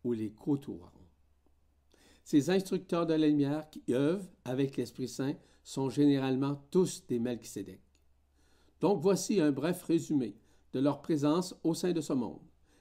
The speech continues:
des plans intermédiaires ainsi que dans les dimensions supérieures.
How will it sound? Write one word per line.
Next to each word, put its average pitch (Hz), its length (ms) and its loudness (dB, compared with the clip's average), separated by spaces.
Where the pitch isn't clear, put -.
des 143 140 6
plans 170 180 0
intermédiaires 156 760 0
ainsi 143 360 -2
que - 80 -2
dans 127 200 -2
les 135 120 0
dimensions 143 500 0
supérieures. 107 480 -10